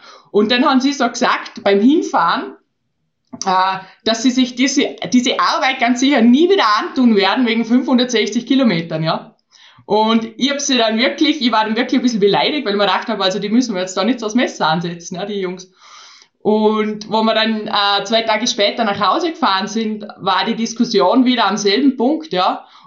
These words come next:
Und da war aber die Emotion ganz eine andere. Und das durch das ganze Team. Also da, da ist dann, da, da ist was passiert gewesen, ja. Und es war natürlich für alle überraschend.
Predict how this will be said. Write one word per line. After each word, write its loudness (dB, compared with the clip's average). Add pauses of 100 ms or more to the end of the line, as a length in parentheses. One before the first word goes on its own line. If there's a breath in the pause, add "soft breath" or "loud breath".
Und 2
da 0
war 0
aber -2
die 0
Emotion 0
ganz -2
eine -2
andere. -6
Und -6 (360)
das -2
durch -2
das -4
ganze -4
Team. -4
Also 0
da, 2
da 0
ist -2
dann, -2
da, 0
da 2
ist 0
was -4
passiert -6 (140)
gewesen, -6
ja. -12 (800 loud breath)
Und 0
es -6
war 0
natürlich 2
für -2
alle 0
überraschend. 0